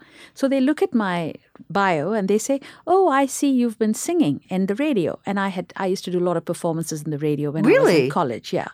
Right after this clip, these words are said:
Speaker 1: on the side. Because,
Speaker 2: Uh-huh.
Speaker 1: you know, when there were the college performances, I'd always be asked to sing. And they said, "Oh, what kind of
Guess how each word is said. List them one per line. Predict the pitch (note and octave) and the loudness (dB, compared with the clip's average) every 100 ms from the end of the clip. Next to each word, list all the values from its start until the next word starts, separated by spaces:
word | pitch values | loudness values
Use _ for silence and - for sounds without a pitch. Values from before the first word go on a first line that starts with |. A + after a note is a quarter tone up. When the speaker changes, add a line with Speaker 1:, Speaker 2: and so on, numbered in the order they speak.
| - | -2
Speaker 1:
on | G#3 | 2
the | F#3 | 2
side. | F3 - E2 - | 0 -4 -8 -4
Because, | B3 G3+ | -2 2
Speaker 2:
Uh-huh. | |
Speaker 1:
you | C#4+ | 4
know, | C4+ | 4
when | A3+ | 4
there | A3 | 2
were | G#3 | 0
the | G3+ - | -2 -2
college | A3+ G#3 - | 0 0 -2
performances, | F#3 - F3+ F3 E3 E3 - | -6 -2 -2 -2 -6 -10 -6
I'd | E3+ | 0
always | F3+ E3+ F3 | 0 0 -2
be | D#3+ | -2
asked | D#3 D3+ - | -2 -4 -8
to | - | -10
sing. | - F#3+ - - _ - - | -6 -6 -6 -12 _ -20 -12
And | C4 B3+ B3+ A3 | -2 2 2 2
they | - C#4+ | -2 -2
said, | - C#4+ _ - | -2 -8 _ -2
"Oh, | E4+ C#4+ | 0 2
what | C#4 C4+ | 0 0
kind | - C#4 B3+ | 0 2 2
of | A3+ - | 0 -6